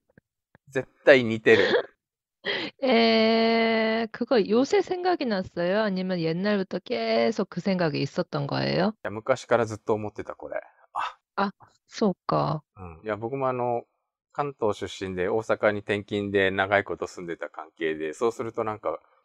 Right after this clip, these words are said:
Speaker 1: 関西に移り住んでみると、「あ、この関西弁、韓国語と似てる」みたいな、そういうのが、
Speaker 2: ほー。
Speaker 1: なんか他にもあった気がするので、思いついたら言ってみます。
Speaker 2: はーい。
Speaker 1: はい。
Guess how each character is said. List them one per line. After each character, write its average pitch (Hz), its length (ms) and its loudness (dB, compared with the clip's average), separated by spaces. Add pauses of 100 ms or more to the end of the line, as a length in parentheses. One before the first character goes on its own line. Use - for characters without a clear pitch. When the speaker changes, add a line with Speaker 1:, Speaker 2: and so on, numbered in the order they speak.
(320)
Speaker 1:
関 180 220 4
西 101 220 4
に 87 100 -10
移 113 260 -8
り 147 60 -2
住 151 160 -4
ん 135 40 -2
で 113 100 -2
み 98 60 -4
る 87 80 -6
と、 - 180 -20
「あ、 - 200 6 (420)
こ 156 180 10
の 170 120 6
関 175 260 2
西 156 260 12
弁、 151 220 10
韓 147 220 6
国 151 160 8
語 143 160 8
と 139 140 4
似 120 180 4
て 131 140 10
る」 131 200 8
み 98 120 -2
た 82 160 0
い 78 60 -6
な、 76 160 -12 (420)
そ - 200 0
う - 20 6
い - 20 0
う 123 40 0
の 101 100 -4
が、 101 180 4
Speaker 2:
ほ 78 280 4
ー。 254 1300 -2 (340)
Speaker 1:
な 101 100 -16
ん - 20 -20
か 95 100 -12
他 135 240 0
に 127 80 -4
も 101 120 0
あ 104 40 4
っ - 60 -20
た 101 100 -10
気 - 120 -14
が 85 100 -4
す 87 120 -10
る 82 80 -8
の 78 100 -12
で、 76 100 -12
思 92 180 -8
い 92 60 -8
つ - 120 -12
い 92 60 -12
た 82 120 -12
ら 76 60 -12
言 71 120 -12
っ - 20 -20
て - 180 -14
み 78 80 -14
ま 73 100 -16
す。 - 180 -14 (680)
Speaker 2:
は 165 720 0
ー 170 340 4
い。 139 40 2
Speaker 1:
は 92 180 4
い。 73 180 -10